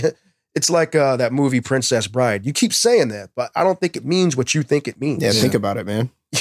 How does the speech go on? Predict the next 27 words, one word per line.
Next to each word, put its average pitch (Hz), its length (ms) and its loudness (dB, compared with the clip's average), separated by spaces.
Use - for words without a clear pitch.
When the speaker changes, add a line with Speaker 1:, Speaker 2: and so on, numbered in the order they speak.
Speaker 1:
Yeah, 139 320 0
you 113 100 -6
know, 131 280 2
it, 127 160 -16
it 120 180 -8
sounds 196 340 0
cool 233 320 0
in 151 80 0
your 131 100 0
head, 123 420 0
but 127 260 -4
in 131 220 0
actual 147 480 0
practice, 190 640 -4
nah, 85 280 -10
it's - 120 -2
not 123 160 0
gonna 110 160 -2
work. 110 280 -2
So 113 360 0
Speaker 3:
Yeah. 107 280 0
There's 113 140 -2
just - 140 0
a 123 60 2
whole 120 220 2
lot 120 180 2
more, 113 580 0